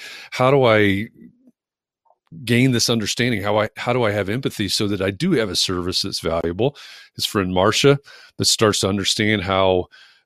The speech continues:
uh, how offices work better, uh, <laughs> which is, how many of you know about phone directories in offices? <laughs> Just wondering. Um, all the way to,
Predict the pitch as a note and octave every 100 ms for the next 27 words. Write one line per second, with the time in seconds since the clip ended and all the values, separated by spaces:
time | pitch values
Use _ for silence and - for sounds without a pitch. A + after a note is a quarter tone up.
0 | - F2 E2+ E2 E2 _ _ _ _ _
1 | - F2+ E2 E2+ - A#2 - - C3+ A2+
2 | A2+ A#2 - F#2+ G#2 A#2 D#3+ - _ _
3 | _ - G2 - F2 G2 - A#2 - -
4 | - - - _ _ - A#2 C#3 A#2+ B2
5 | A2+ A2+ A2+ G2+ - - G#2+ G2+ F2 F2+
6 | - F2 F#2 F2 F2+ - D#2+ D#2+ - _
7 | - - G#2+ F#2+ - - F#2+ F2 F2+ -
8 | - - - - - A2 G2 F#2 F2 E2+
9 | - _ _ _ _ _ _ _ _ -
10 | - _ A2+ A2+ A2 G#2+ G#2+ G2+ A#2+ G#2
11 | G2 G2